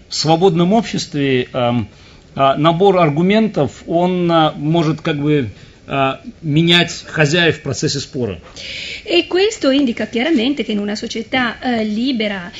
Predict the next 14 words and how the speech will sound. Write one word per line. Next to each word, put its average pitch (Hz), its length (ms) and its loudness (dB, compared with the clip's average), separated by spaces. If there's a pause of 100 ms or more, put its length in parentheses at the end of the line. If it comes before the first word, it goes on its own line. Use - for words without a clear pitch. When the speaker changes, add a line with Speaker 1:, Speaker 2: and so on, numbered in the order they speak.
(140)
Speaker 2:
eh, 240 400 -4
diciamo, 262 460 -4
tutto 285 540 -4
il 254 240 -2
ventaglio 277 680 0
di 220 140 -4
argomenti 220 800 -4
nel 247 240 0
corso 269 440 -4
della 214 340 -4
discussione 240 840 -6
può 277 180 -8
cambiare 226 800 -4 (460)
proprietario. 208 760 -6